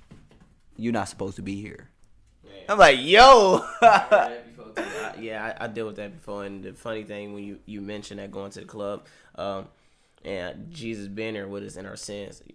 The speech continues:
Speaker 2: I can think of times where, like, I was at a party and I just feel like, "All right, I think it's time to go." And they s-,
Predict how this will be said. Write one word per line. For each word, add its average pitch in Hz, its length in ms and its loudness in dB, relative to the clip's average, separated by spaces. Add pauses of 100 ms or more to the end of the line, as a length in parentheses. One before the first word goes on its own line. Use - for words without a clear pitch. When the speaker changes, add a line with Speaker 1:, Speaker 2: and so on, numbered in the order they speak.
Speaker 2:
I 107 140 -8
can 104 200 -16
think 98 220 -14
of 92 80 -18
times 95 320 -14
where, 95 100 -16
like, 92 420 -16
I 95 120 -8
was 101 140 -12
at 95 80 -12
a 95 60 -16
party 101 520 -12 (180)
and 90 140 -14
I 98 120 -8
just - 180 -20
feel 95 100 -18
like, - 240 -14 (640)
"All 98 140 -8
right, 107 120 -4
I 117 40 -6
think 117 220 -10
it's 113 100 -14
time 107 220 -10
to 104 60 -14
go." 113 380 -8 (460)
And - 80 -18
they 95 60 -16
s-, - 120 -16